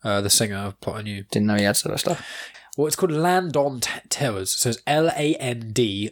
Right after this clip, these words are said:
Speaker 1: O N space T E W E R S. And I don't know if that's his real name, but he's basically got, he's got, like, three or four E Ps or something on his solo stuff. And half of it is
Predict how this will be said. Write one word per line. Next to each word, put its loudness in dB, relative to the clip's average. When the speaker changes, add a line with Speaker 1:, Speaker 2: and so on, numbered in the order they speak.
Speaker 1:
O 4
N -4
space 0
T 0
E -2
W 2
E 2
R 0
S. -2
And -2
I 4
don't 2
know 0
if -2
that's 2
his 0
real 4
name, -6
but 2
he's 2
basically 0
got, 2
he's 0
got, 4
like, 2
three 2
or 2
four 2
E -2
Ps 4
or -2
something -4
on -4
his 0
solo 4
stuff. -6
And 2
half 2
of 2
it 0
is -2